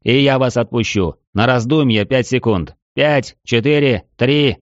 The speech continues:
Денег через пять секунд не поступило.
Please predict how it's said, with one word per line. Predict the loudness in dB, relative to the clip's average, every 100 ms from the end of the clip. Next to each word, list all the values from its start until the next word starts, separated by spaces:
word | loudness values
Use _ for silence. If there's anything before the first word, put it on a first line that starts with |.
| _ _ _ _ _ _ _ _ _
Денег | -4 0 2 0 -2
через | -2 -2 0
пять | -2 -2
секунд | -6 -4 -4 -2
не | -4
поступило. | -4 -4 -6 -6 -6 -8 -12